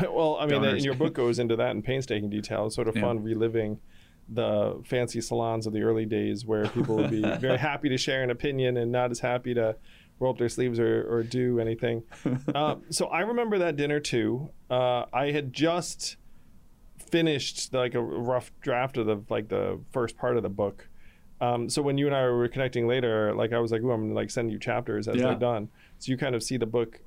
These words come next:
Speaker 1: come together in real time. Uh, but I remember at the end of that dinner, you said to me, "Hey, man, like, I wanna help." And then I was like, "Wow, Zach would be great."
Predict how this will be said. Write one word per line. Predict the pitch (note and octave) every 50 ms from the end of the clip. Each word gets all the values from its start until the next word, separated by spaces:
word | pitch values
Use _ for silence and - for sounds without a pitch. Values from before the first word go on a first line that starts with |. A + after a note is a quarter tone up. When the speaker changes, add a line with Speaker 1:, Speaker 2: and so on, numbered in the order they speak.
| - - - -
Speaker 1:
come | - C3+ B2
together | A2 A2 A#2+ C#3 D3 C#3 A#2+
in | A2+ A2+
real | A#2 A2+ A2+
time. | - C3 B2 A#2+ A#2+ A2+ - - - - - - - - -
Uh, | - D3+
but | C#3 C3 D3+ D#3
I |
remember | D#3 E3+ F#3+ F#3+ F3+ E3+ E3 D#3+ -
at | - D3 D#3 -
the | D#3+ D#3
end | D#3+ D#3+
of | D#3 C#3
that | D3+ C#3+ B2+
dinner, | A#2+ D3 F3 F3 D#3 C3 B2 A#2+ A#2 A2 - - - - - - -
you | C#3 C3+ C#3 C#3 C3+
said | - F3 F3+ F3
to | D3+ D3
me, | C3 B2+ B2 A#2+ A#2+ A#2 A2+ G#2+
"Hey, | B2 D3+ E3 E3 D3+ C3+ B2 A#2 A2 A2
man, | A2 - - A#2+ A#2+ A#2 A#2 A#2 A2+ A2+ A#2 A#2+ A#2 - -
like, | A2+ B2 A#2+ A#2 B2+
I | B2+
wanna | C3 C3+ C3+ C3 A#2 G#2+
help." | A2 D3 D#3+ C#3+ A#2+ G#2+ - - - - - - - - - - - -
And | C3 C3+ C3+
then | C3+ C3+ C3+ C#3 C#3 C3+ C3 B2+ - -
I | - B2 B2+ C3 C3+ C3+ C3+ C3+ C3 B2+ B2 B2 A#2 - - - - - - -
was | - C3+ C#3 C3+ C3
like, | C3+ C3 A#2+ A2+ -
"Wow, | - F#3 G3+ G#3+ F3+ C3+ A#2 A2 G#2+
Zach | A#2+ F3+ F#3+ B3+ G#3+
would | D#3+ D3 B2
be | A#2 B2 A#2
great." | A#2+ - - G#3 A3+ A#3+ A#3+ G3 C#3 A2+ G2 - -